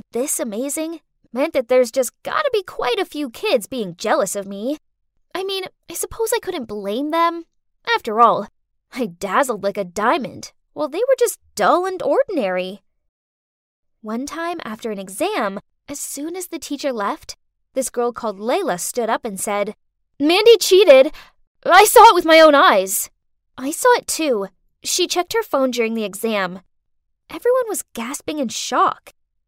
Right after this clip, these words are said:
Right at that moment, the class president, Marshall, shouted, "Hey, hey, quit it!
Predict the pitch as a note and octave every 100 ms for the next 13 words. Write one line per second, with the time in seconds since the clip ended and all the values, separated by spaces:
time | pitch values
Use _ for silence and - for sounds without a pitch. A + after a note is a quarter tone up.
0 | - G#3 B3+ D#4 D#4+ C#4+ B3 C4 D4 -
1 | _ - A#3 - A3+ - - A4+ D4 G3+
2 | F#3+ - G#3 G#3 B3+ D#4 A3+ F#3 - G3
3 | D4+ G#3 - _ _ _ _ - F#4 B3+
4 | - _ _ _ - F#4+ - B4 - -
5 | -